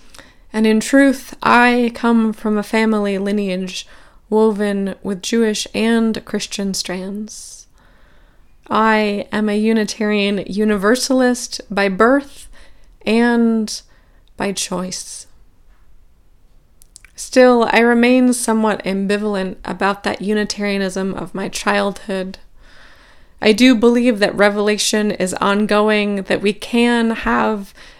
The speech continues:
a direct experience of the holy, that our capacity for reason matters. But I am not committed to a faith based on what is not God.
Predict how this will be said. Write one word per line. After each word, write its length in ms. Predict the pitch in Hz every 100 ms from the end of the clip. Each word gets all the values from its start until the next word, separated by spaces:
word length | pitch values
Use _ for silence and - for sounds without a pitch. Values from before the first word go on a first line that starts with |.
| -
a 80 | 196
direct 520 | 202 202 214 214 -
experience 800 | 196 - - 214 220 208 202 -
of 180 | 185 185
the 100 | 190
holy, 760 | - 226 226 214 196 190 196 - - - - - - - -
that 120 | 214
our 120 | 214
capacity 640 | 214 - 254 262 254 233 220
for 240 | - 202
reason 640 | 196 226 214 214 202 185
matters. 920 | 190 196 202 196 185 190 - - - - - - - - _ - - - - - -
But 160 | - 214
I 60 | 214
am 220 | 214 220
not 560 | 233 247 - - - 247
committed 640 | - 220 214 208 196 190 - -
to 180 | 208
a 80 | 202
faith 640 | 202 - 226 233 226 - - 175
based 420 | 208 214 208 - -
on 220 | 202 208
what 200 | 226 -
is 340 | - 196 - -
not 680 | 214 247 269 - - - - - - -
God. 540 | 190 196 233 - 233